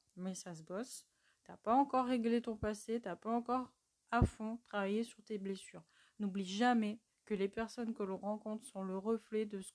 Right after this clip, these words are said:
que l'on, l'on montre, de ce que l'on dégage. C'est un effet miroir à la relation de couple. Donc, si tu prends conscience de ça, tu sauras qu'il faut d'abord travailler sur toi. Parce que tes partenaires de vie, amoureuse,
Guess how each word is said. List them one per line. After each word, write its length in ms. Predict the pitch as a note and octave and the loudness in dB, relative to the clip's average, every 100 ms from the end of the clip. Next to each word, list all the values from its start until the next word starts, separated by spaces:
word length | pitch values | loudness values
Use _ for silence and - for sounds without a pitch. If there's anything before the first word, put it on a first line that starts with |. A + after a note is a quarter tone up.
| _ | _
que 240 | G#3+ G#3 - _ _ _ _ _ _ - _ _ | 0 0 -4 _ _ _ _ _ _ -20 _ _
l'on, 760 | G#3 G3 F#3 F#3 F3+ F3+ F3+ | -4 -2 -2 -2 -4 -6 -6
l'on 180 | F3 F3+ | -6 -4
montre, 460 | F#3 G#3 C4 B3 - _ _ | 0 4 4 2 -8 _ _
de 100 | - | -8
ce 120 | F#3+ - | -8 -6
que 100 | F#3+ | -6
l'on 160 | F#3 | -4
dégage. 640 | F#3 A#3 A3+ G#3+ F#3 - - _ | 2 2 4 4 2 -4 -16 _
C'est 280 | - G#3 | -12 -4
un 180 | G3+ G3 | 0 4
effet 320 | A#3 B3 B3 | 2 2 0
miroir 640 | A#3 A#3+ C4 B3 A#3+ A#3 G#3+ | 4 6 4 6 6 4 4
à 40 | |
la 200 | G3+ F#3+ | 0 0
relation 440 | G3 F#3+ F#3+ - | 0 -2 -4 -6
de 140 | G3+ F#3 | -6 -6
couple. 400 | - F#3 - - _ _ _ _ _ | -8 -12 -8 -10 _ _ _ _ _
Donc, 580 | G#3+ G#3 A#3+ G#3+ G#3 - _ _ _ _ - | -4 2 4 4 -2 -18 _ _ _ _ -10
si 180 | G#3 | -8
tu 120 | F3 - | -8 -12
prends 300 | - C4 C4+ | 2 4 4
conscience 460 | C4 A#3+ A#3 A3 | 2 -2 -2 -2
de 100 | G#3 | -4
ça, 380 | G3+ A3+ A#3 B3+ | -2 4 4 4
tu 120 | - G3+ | -4 -10
sauras 320 | - G3+ G#3+ | -4 0 0
qu'il 180 | G#3 F#3+ | -2 -14
faut 220 | - G3 | -8 -8
d'abord 680 | F#3 A3+ B3 G#3 G#3+ A3+ - | -4 2 2 4 4 2 0
travailler 380 | - G3+ G3 G#3+ | -2 0 0 -2
sur 220 | - - | -4 -16
toi. 240 | - E3 - | -12 -12 -10
Parce 200 | G3 - | -12 -8
que 120 | G3+ E3+ _ | -8 -8 _
tes 160 | - E4+ | 0 0
partenaires 760 | E4+ C4+ - - A3+ G#3 G3+ | 2 0 -2 -2 0 2 2
de 80 | F#3+ | 0
vie, 340 | F#3+ F3 F3 A3+ _ _ _ _ _ _ | -2 -4 -8 -14 _ _ _ _ _ _
amoureuse, 520 | F3+ E3+ E3 F3 G#3 | -10 -8 -8 -10 -14